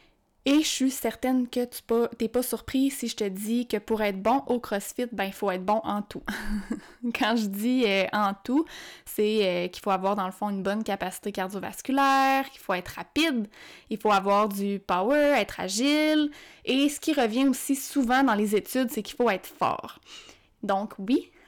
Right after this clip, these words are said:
la force, c'est une, un paramètre de performance super important dans plusieurs sports, dont le CrossFit. Et la,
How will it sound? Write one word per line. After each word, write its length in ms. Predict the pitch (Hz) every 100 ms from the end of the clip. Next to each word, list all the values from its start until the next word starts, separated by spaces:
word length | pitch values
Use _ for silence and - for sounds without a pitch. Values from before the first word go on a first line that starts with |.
| -
la 160 | 202 190
force, 480 | - 247 - - 277
c'est 260 | - 247 226
une, 240 | 208 202 208
un 260 | 190 196
paramètre 480 | 196 214 202 202 226
de 80 | 202
performance 600 | 190 - 190 190 226 -
super 280 | - 240 233
important 520 | 208 180 - 226 233
dans 160 | 185
plusieurs 500 | - - 262 226 185
sports, 580 | - - 208 226 233 - 208
dont 320 | 220 233 233 -
le 140 | 233 -
CrossFit. 480 | - 196 202 - - - - - _ _ _ _ _ _ _ _ _ _ - - - - _
Et 220 | 320 - - 233
la, 840 | 226 226 226 226 220 220 220